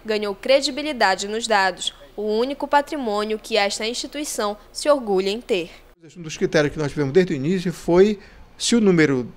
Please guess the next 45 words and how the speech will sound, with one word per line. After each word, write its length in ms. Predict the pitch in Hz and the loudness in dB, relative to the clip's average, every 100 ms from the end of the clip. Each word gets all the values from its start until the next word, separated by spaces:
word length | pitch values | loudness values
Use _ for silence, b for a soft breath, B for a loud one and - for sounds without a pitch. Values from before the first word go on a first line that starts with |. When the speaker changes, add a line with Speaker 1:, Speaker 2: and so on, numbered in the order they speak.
| - | -4
Speaker 2:
é 120 | 143 | 0
negativo, 540 | 131 147 160 - 202 220 | 2 2 0 0 2 4
ele 100 | 226 | 4
é 40 | |
negativo. 560 | 262 269 262 - 135 101 | 2 0 -2 2 0 0
Se 140 | - | -2
o 20 | |
número 200 | 160 175 | 0 2
dá 80 | 180 | 0
positivo, 440 | 175 170 160 170 196 | 0 -2 0 2 0
é 40 | |
positivo. 500 | 196 233 247 196 127 | 0 -4 0 0 2
Não 60 | 139 | 0
interessa 420 | 165 160 208 - | 2 2 2 -2
o 40 | |
que 100 | 180 | -8
que 100 | 175 | -6
vai 160 | 165 135 | -2 0
dar. 200 | 110 107 B B B - | -2 -6 B B B 2
Então, 280 | 214 269 233 | 4 4 2
com 240 | - 160 | 0 2
essa 180 | 214 240 | 2 0
assertiva 580 | 180 160 - 170 156 131 | -2 -4 0 2 4 4
ao 80 | |
longo 560 | 117 147 196 139 113 104 - - - | 4 4 4 0 -6 -8 -14 -20 -12
de 260 | 110 120 | -4 -4
quase 280 | - 160 170 | 0 0 0
sessenta 340 | 180 165 160 139 | 0 0 0 0
anos 180 | 120 | 0
e 60 | 120 | -4
de 80 | - | 0
trinta 240 | 190 190 | 0 2
anos 140 | 165 143 | 0 -2
do 60 | |
Pará, 360 | - 113 143 165 B B B B - | -4 0 0 -2 B B B B -6
foi 180 | - 143 | 0 0
que 120 | 160 | 2
nós 180 | 170 - | -2 -2
conseguimos, 720 | 185 190 156 185 208 196 - | -6 -6 -2 0 0 -2 -4
é, 320 | 151 151 143 120 - - - - | -2 0 -2 -4 -16 -20 -20 -12
chegar 460 | - 220 147 147 135 | 0 2 4 2 4
hoje 460 | 180 214 - 214 b b b b _ | 4 2 0 -8 b b b b _
e 100 | 156 | -6
podermos 440 | 139 165 165 190 196 | -2 4 4 4 0
dizer, 680 | 185 - 160 190 214 - | -4 0 4 6 4 0